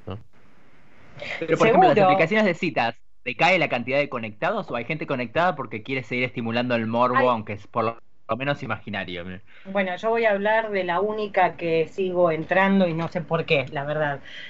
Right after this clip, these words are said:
Speaker 3: eh, que es Contacto Sex. Y en Contacto Sex hay movimiento de gente.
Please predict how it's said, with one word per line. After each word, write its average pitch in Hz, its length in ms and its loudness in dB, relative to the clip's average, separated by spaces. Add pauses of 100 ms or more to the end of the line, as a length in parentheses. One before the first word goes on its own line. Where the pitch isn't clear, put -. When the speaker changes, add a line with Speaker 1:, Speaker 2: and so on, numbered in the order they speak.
(140)
Speaker 3:
eh, 165 500 6
que 190 140 4
es 175 80 -4
Contacto 175 640 -4
Sex. 262 500 -4 (160)
Y 175 80 -4
en 175 100 -4
Contacto 233 600 2
Sex 277 460 2 (460)
hay 277 200 4
movimiento 185 680 -2
de 165 160 -2
gente. 196 560 2